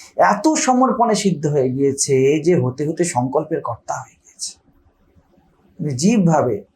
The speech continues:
সংকল্প করো, সংকল্পে জীবের অহংকার ভাঙে,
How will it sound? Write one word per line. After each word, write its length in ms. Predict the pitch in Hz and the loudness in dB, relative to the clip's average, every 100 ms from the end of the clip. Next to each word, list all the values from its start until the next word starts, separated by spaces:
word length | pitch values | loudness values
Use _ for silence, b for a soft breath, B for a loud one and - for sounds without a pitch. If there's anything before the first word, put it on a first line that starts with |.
| _ _ _ _ - | _ _ _ _ -20
সংকল্প 480 | - 117 143 156 147 | -14 -6 -6 -4 -6
করো, 360 | - 156 151 - _ _ - | -2 -2 -2 -8 _ _ -8
সংকল্পে 540 | 160 170 165 165 170 | -4 -2 0 2 2
জীবের 320 | 135 165 180 | 2 2 4
অহংকার 400 | 156 165 165 139 | 4 2 2 2
ভাঙে, 280 | 107 110 | 0 -2